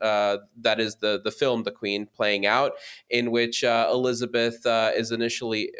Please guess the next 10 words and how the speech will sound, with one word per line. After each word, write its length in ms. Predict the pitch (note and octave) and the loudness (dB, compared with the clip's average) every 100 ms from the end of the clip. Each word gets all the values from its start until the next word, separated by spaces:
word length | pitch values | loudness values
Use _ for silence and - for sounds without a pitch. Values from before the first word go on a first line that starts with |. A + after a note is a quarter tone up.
| A2 | -2
uh, 200 | G#2+ G#2+ | 0 0
reluctant 880 | A2+ A2 A#2+ - - A2+ A2 - - | -2 0 -2 -2 -4 -4 -2 -10 -12
to 160 | A2+ | -14
have, 480 | G#2 A#2 A2 G#2+ G#2 | -2 0 2 0 0
uh, 280 | G#2 G#2 G#2 A2 | -2 0 -2 -2
Diana's, 840 | G#2+ G#2+ A2 A2 G#2+ G#2 G2+ - | 0 2 0 0 0 -2 -4 -4
uh, 460 | F2 G#2 G#2 G#2 - _ | -2 0 0 -2 -4 _
death 300 | A2 G#2+ - | 0 0 -4
and 160 | G#2 - | -12 -12
funeral 720 | A2 G#2+ G#2+ G#2+ G#2 G2+ | -8 -6 -2 0 0 0